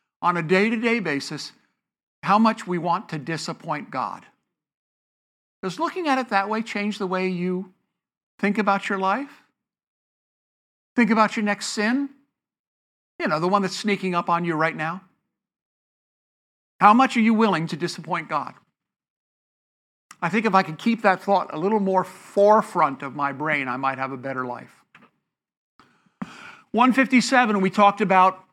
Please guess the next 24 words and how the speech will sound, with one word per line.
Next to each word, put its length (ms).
Jesus 500
raising 380
Lazarus. 640
And 100
it 80
starts 300
with 120
a 60
message. 540
He's 220
in 160
Perea. 540
A 60
messenger 420
comes 320
to 80
tell 220
him 180
that 140
Lazarus, 600
a 60
dear 420
family 520
friend, 520